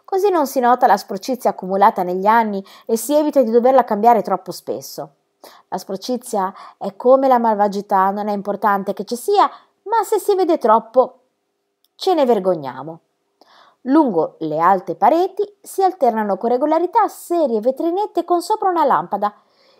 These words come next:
In un angolo c'è una grande stufa di ceramica sempre spenta. È bianca o decorata? Ha chiesto voltandosi verso di me.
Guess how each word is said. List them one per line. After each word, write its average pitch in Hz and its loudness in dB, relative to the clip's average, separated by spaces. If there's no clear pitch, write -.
In 294 0
un 320 6
angolo 214 4
c'è 214 -2
una 208 -2
grande 285 4
stufa 277 -4
di 233 -2
ceramica 233 0
sempre 220 -4
spenta. 175 -4
È - -6
bianca 415 2
o 571 4
decorata? 156 2
Ha 165 -4
chiesto 180 0
voltandosi 160 0
verso 151 -4
di 165 -4
me. 147 -12